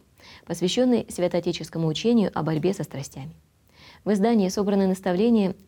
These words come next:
великих подвижников, от древних пустынников и учителей церкви до святых девятнадцатого, двадцатого веков. Дополняя друг друга, они учат нас,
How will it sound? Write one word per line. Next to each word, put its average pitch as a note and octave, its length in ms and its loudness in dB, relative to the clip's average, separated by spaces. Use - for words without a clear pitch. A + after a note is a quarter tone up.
великих G#3 340 -2
подвижников, F3 680 -2
от F#3 220 -4
древних F3+ 400 0
пустынников G3 640 0
и D#3 40 0
учителей D#3+ 400 -2
церкви G#3 520 -4
до F#3+ 100 0
святых G#3 360 0
девятнадцатого, F3+ 640 -2
двадцатого D#3 460 -4
веков. D#3 400 -6
Дополняя G3 480 2
друг F3 160 2
друга, G3+ 360 -2
они F3+ 280 0
учат A3 280 -2
нас, D#3+ 280 -4